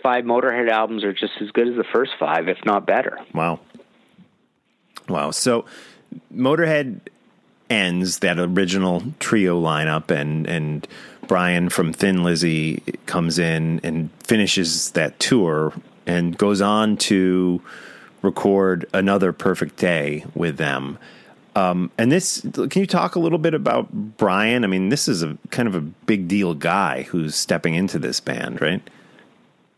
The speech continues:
Speaker 1: Yeah, so Brian comes from Thin Lizzy, which is a very respected but much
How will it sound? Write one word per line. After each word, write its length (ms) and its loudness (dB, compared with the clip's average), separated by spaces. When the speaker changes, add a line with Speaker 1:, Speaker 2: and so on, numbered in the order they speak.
Speaker 1:
Yeah, 600 0
so 440 0
Brian 500 2
comes 360 0
from 180 0
Thin 260 0
Lizzy, 340 2
which 280 0
is 120 -2
a 60 2
very 260 2
respected 840 0
but 160 0
much 240 0